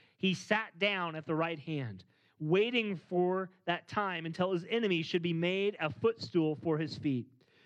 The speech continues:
Hebrews ten fourteen, "For by a single offering, he's perfected for all time those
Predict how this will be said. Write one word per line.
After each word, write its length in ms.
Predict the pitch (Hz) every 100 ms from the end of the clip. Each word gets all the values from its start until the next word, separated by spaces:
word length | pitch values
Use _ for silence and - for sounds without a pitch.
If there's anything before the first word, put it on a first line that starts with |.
| _
Hebrews 260 | 202 190 -
ten 200 | 208 202
fourteen, 520 | 196 196 - 202 202
"For 140 | 175
by 200 | 165 165
a 40 | 151
single 400 | - 208 214 208
offering, 560 | 180 170 - 139 127 - _ -
he's 180 | 202
perfected 540 | - 180 - 190 - 151
for 140 | 165
all 160 | 160 165
time 400 | - 170 143 131
those 440 | 156 151 131 120